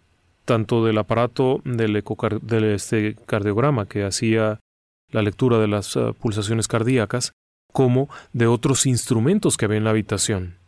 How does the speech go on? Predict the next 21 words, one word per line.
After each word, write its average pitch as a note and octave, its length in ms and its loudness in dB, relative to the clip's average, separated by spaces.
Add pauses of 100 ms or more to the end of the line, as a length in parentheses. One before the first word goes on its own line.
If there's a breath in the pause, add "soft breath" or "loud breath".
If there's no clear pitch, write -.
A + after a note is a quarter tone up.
(220)
Recordaban B2 600 2
haber A#2+ 200 2
escuchado B2 520 0
palabras A#2+ 540 0
de A2 100 0
los G2+ 160 -4
médicos, C3 540 0
haber A2 180 0
escuchado A2 480 0
llanto B2+ 540 2 (280 loud breath)
en A#2 120 -2
algunos G#2+ 380 -2
momentos G2+ 460 -2
de G#2 80 -2
personas G#2+ 440 -2
cercanas, B2+ 640 -2 (260 loud breath)
haber B2+ 220 2
escuchado A#2 420 0
objetos - 420 -2
que B2 120 -2
caían, A2 440 -4